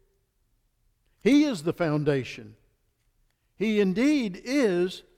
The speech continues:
the cornerstone. He who has been rejected and ridiculed and beaten and mocked,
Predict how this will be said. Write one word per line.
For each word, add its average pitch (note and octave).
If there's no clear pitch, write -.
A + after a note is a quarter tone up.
the G3
cornerstone. G3+
He B3
who G3+
has E3+
been F3
rejected G3
and D#3
ridiculed G#3+
and D3+
beaten G#3+
and C#3
mocked, A#3+